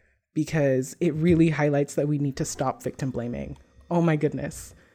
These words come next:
She created a whole movement, felt she had to create a whole movement because people saw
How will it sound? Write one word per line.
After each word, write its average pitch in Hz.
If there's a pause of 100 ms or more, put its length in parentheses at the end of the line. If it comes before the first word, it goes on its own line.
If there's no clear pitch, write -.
(260)
She -
created 180
a 160
whole 160
movement, 156
felt 139
she 156
had 143
to 156
create 151
a 139
whole 143
movement 143
because 143
people 175
saw 147